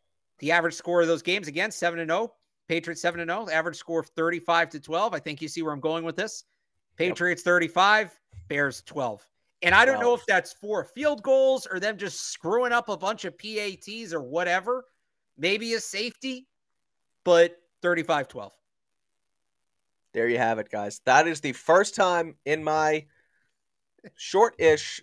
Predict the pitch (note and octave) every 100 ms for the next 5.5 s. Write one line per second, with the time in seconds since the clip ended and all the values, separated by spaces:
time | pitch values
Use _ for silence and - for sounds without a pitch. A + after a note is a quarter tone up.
0 | - D3+ D3 D#3+ D#3 D#3 E3 F#3+ E3+ A#2+
1 | A#2 - C3 A2+ B2+ _ _ _ - F#2
2 | C3 B2+ - C#3+ D3 C3+ - E3+ F#3+ F3
3 | E3+ E3 - C3+ C#3+ D3+ D#3 D3+ D#3 C#3
4 | C#3 C#3 - B2+ B2+ A#2+ A2+ A2 G#2+ -
5 | - G2+ - F#2 E2